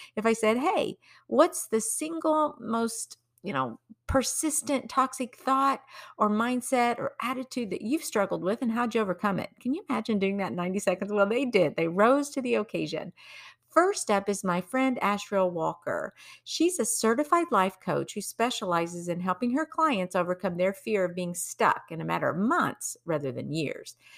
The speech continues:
It's her priority to ensure that she serves people who have a desire to live a purpose-filled life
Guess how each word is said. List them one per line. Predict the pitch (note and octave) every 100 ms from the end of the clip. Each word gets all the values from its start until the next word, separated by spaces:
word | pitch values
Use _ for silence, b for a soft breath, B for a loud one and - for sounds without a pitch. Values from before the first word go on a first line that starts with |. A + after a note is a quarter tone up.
| B B B -
It's | A#3+ -
her | D#4
priority | - E4+ D#4 C#4+ G3 E3+ F3+ _
to | - G#3+
ensure | G#3+ G#3 - D4 C#4
that | -
she | -
serves | G#3+ A#3 A3+ -
people | - - - F3 F3+
who | G3+
have | F#3 F3
a |
desire | E3+ F3+ G3+ A#3+ C4
to | G3
live | F3+ E3
a |
purpose-filled | F3+ - D4 D4 D4+ C#4 - A#3 G#3+
life | F#3+ D#3+ C#3+